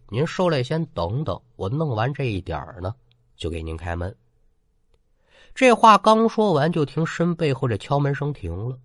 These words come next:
过了约莫三四秒钟，吴爽就突然感觉自己这后背一凉，下意识他这么一掌身儿，接着呀，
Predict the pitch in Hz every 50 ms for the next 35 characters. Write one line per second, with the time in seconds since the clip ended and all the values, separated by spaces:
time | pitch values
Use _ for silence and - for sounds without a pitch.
0 | _ _ - _ _ - _ - - 180 180 170 160 151 156 170 175 170 170 156
1 | 131 - - - 170 165 170 170 170 - - - 135 120 104 95 90 82 80 80
2 | - - - - - - 117 120 135 127 - - _ _ _ _ _ _ _ _
3 | - - - 90 104 117 131 135 123 - 90 87 85 87 - 90 85 - - -
4 | - 196 190 180 120 107 120 131 127 - 92 92 87 82 - 95 92 113 - 139
5 | 123 87 82 87 82 - - - - 175 170 127 135 - 156 156 160 156 117 92
6 | 85 82 78 82 101 139 165 - - - - - - - 254 240 220 196 196 180
7 | 175 - 202 - 190 175 202 220 214 233 170 - 107 90 95 95 - - 196 214
8 | 214 - - _ _ _ _ _ _ _ _ _ _ _ - - - 175 175 170
9 | 160 143 104 85 76 -